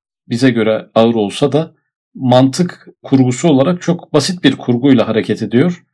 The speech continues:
Biz bu kurguyu yakalayıp onu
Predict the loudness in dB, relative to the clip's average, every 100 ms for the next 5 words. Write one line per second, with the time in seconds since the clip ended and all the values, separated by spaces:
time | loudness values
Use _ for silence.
0 | _ _ _ _ _ _ _ -4 -2 -4
1 | -4 0 4 4 2 0 0 0 _ _
2 | _ _ _ _ _ _ _ _ -2 2
3 | 2 0 -8